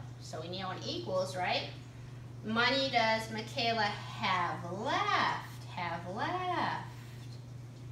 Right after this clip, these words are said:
How much does she have left? So what do you think that is? Is that addition, subtraction, multiplication, or division? That's right,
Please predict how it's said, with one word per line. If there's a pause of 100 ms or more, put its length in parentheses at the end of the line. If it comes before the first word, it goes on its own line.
(640)
How
much
does
she
have (100)
left? (160)
So
what
do
you
think
that (140)
is? (460)
Is
that
addition, (640)
subtraction, (840)
multiplication, (500)
or
division? (3500)
That's
right,